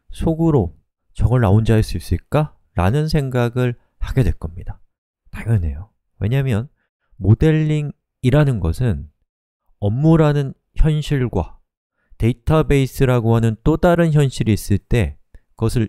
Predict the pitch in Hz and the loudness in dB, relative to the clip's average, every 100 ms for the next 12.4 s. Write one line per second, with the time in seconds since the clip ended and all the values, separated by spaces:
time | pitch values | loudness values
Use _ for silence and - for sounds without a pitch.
0 | _ - 127 160 156 - - - 110 - | _ -8 0 0 0 -6 -6 -2 -2 -4
1 | - 98 90 - - 90 87 - _ _ | -2 2 2 0 -4 -8 -14 -18 _ _
2 | _ _ - - 104 98 131 131 123 113 | _ _ -10 -4 -2 2 2 2 0 0
3 | 104 101 - 127 113 - 101 - 85 117 | 0 0 0 0 0 -2 -6 -4 -2 0
4 | 117 110 92 85 107 85 71 _ _ _ | 0 0 0 -2 -4 -8 -12 _ _ _
5 | _ - 98 135 147 147 139 - 143 147 | _ -4 -2 0 0 0 -2 0 2 2
6 | 143 131 127 123 117 113 107 113 101 - | 0 0 -2 -2 -2 -4 -2 -4 -6 -4
7 | 87 101 101 90 85 87 - _ _ _ | 0 2 2 0 -6 -10 -12 _ _ _
8 | - 92 101 92 101 113 87 - - 80 | -10 -4 0 2 2 2 0 -4 -8 -8
9 | 82 - _ _ - - - - 160 156 | -10 -14 _ _ -20 -20 -6 -2 2 2
10 | 110 98 98 78 - 87 - - - - | 2 2 2 -2 0 -2 -4 -14 -12 -14
11 | - _ _ _ _ - 92 - - 98 | -16 _ _ _ _ -4 -4 -4 0 0
12 | 107 110 92 | 2 0 -2